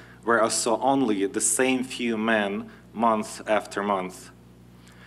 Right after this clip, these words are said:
Yes, merely seeing young women smiling and carefree was an event in itself.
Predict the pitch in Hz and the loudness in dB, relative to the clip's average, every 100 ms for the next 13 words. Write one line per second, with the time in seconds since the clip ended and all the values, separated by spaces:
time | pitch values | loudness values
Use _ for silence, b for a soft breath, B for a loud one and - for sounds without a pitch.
0 | B 175 156 - - 127 147 175 180 175 | B 4 4 2 0 0 4 6 8 6
1 | 170 - 156 147 147 123 131 143 135 127 | 4 4 4 4 2 2 2 2 4 4
2 | 123 107 107 - 120 131 135 113 101 101 | 4 2 0 0 2 4 4 2 0 -2
3 | 113 110 110 139 127 127 101 95 98 113 | -4 -6 0 2 2 2 0 2 2 0
4 | 113 110 107 120 123 113 113 - B B | 0 -2 0 0 2 0 -6 -14 B B
5 | B - 107 95 - - 107 90 - - | B -10 -4 -4 -2 0 2 0 -6 -16